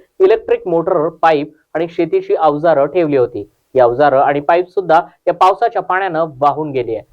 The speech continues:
त्यामुळे शेतकऱ्यांचं मोठ्या प्रमाणात नुकसानही झालंय आणि अनेक ठिकाणच्या विद्युत वायर सुद्धा तुटलेल्या दिसून येत आहेत. त्यामुळं या सर्व शेतकऱ्यांची ड्रोनद्वारे पंचायत समितीद्वारा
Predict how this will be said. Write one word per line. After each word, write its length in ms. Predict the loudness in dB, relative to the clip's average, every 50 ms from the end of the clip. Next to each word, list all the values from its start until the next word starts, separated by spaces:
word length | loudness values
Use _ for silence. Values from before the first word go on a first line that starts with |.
| _ _ _
त्यामुळे 200 | -6 -6 -6 -6 -4
शेतकऱ्यांचं 500 | -6 -6 -2 0 0 0 0 0 -2 -2
मोठ्या 320 | -2 0 -2 -2 0 0 0
प्रमाणात 300 | 0 0 0 0 -2 -2 -4 -6
नुकसानही 560 | -8 -8 -8 -4 -2 -2 0 0 0 -2 0
झालंय 300 | 2 2 0 0 -2 -6 -8 _ _ _ _ -8
आणि 100 | -6 -6
अनेक 280 | -4 -4 -4 -4 -6 -6
ठिकाणच्या 400 | -2 0 0 0 2 2 0 0
विद्युत 380 | 0 -2 -6 -4 -2 -2 -2 0 0
वायर 300 | 0 2 2 2 0 -2
सुद्धा 380 | -4 -6 -6 -2 0 0 0 0 -2 _ _ _ _ _
तुटलेल्या 500 | -6 -6 -4 0 0 2 2 4 4 2
दिसून 360 | 2 0 -2 -6 -4 -4 -4 -4
येत 100 | -2 -2
आहेत. 140 | -2 -4 -4 -6 _ -4
त्यामुळं 400 | -4 0 2 2 4 4 2 0 -2 -8 _ _ -2 -2
या 80 | 0
सर्व 220 | 0 0 0 0 0
शेतकऱ्यांची 600 | -2 -2 -4 0 0 2 2 2 2 0 0 0
ड्रोनद्वारे 600 | 0 2 2 4 4 4 4 2 2 2 2 0
पंचायत 380 | -2 -2 -4 -4 -2 -2 -4 -2 -4
समितीद्वारा 580 | -6 -6 -6 -6 -4 -2 0 2 2 2 0